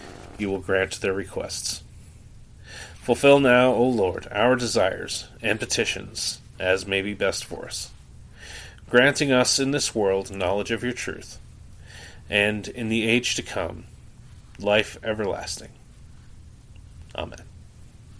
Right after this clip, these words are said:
Let us bless the Lord.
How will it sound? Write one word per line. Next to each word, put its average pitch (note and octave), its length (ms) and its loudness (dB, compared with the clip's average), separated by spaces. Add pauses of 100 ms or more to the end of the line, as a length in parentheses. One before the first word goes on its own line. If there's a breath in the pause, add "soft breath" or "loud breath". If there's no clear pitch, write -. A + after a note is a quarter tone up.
(1900 loud breath)
Let G#2+ 140 6
us A#2 100 2
bless A#2 320 6
the B2+ 100 6
Lord. A2 420 6